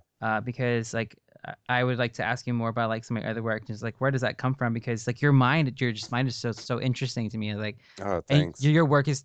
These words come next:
Speaker 1: de-, definitely gonna be, like, it, you, like, imp-, visually, like, insp-, you're, like, imprinted into my soul now because, like, you're, you inspired me, like, your style and stuff.
Speaker 2: Oh,
Speaker 1: So
Speaker 2: thank you
Speaker 1: if you
Speaker 2: very
Speaker 1: see some
Speaker 2: much.
Speaker 1: stuff come for me that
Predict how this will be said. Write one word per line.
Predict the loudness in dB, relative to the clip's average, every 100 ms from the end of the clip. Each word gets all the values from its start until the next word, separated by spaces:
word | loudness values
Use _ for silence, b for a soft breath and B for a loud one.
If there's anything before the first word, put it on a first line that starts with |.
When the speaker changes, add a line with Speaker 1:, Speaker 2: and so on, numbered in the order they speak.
| _
Speaker 1:
de-, | -4
definitely | -2 -2 -2 -2
gonna | -2 -2
be, | -2 -4
like, | -6 -10 _ _
it, | -14
you, | -6 -2
like, | 0 -2
imp-, | -6 -6 _ -18 -10
visually, | -4 0 0
like, | 0 0
insp-, | -2 -2 -2
you're, | -2
like, | -2 -2
imprinted | -2 0 -2 -2
into | -4 -4
my | -2 -2
soul | -2 -4 -2
now | -4
because, | -6 -8 -6
like, | -6 -4
you're, | -6
you | -4 -2
inspired | -2 -2 -2 -2 -2
me, | -6
like, | -8 -8
your | -8 -6
style | -4 -2 -2
and | -4
stuff. | -6 -8 -8 b b b
Speaker 2:
Oh, | -6 -6
Speaker 1:
So | 0 0
Speaker 2:
thank |
you | 2
Speaker 1:
if | 2
you | 2
Speaker 2:
very |
Speaker 1:
see | 4 2
some | 2
Speaker 2:
much. |
Speaker 1:
stuff | 2 2 0
come | 0 -2
for | 0
me | -2
that | 0 0 -2